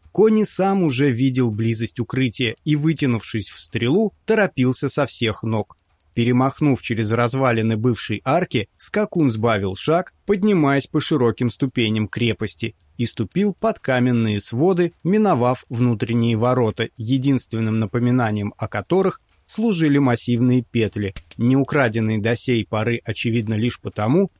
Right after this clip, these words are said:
что весили совсем нескромно. А может, от того, что гномы, искуснейшие мастера всего, что касается металлов и камней, на совесть постарались, навешивая петли,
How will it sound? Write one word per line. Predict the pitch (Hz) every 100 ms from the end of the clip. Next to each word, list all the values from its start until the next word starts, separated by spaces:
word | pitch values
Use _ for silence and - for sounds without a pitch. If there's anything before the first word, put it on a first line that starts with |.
| -
что | - 247
весили | 180 139 139 151 147
совсем | 147 165 156 - 110 101
нескромно. | 110 - - 123 107 101 98 - _ _
А | 120
может, | 123 131 113 110
от | - 113 -
того, | 110 113 190 135
что | - -
гномы, | 107 127 214 233 127 98 -
искуснейшие | 202 - 196 156 131 110 - 113
мастера | 113 - 143 143 113
всего, | - 131 123
что | 117 120
касается | 117 127 135 110 -
металлов | 117 120 117 104 98 -
и |
камней, | 113 104 110 156 196 185 _ -
на | 196 240
совесть | - 190 131 113 -
постарались, | 117 - 110 147 196 202 -
навешивая | 196 135 113 131 113 107
петли, | 101 156 180 170 170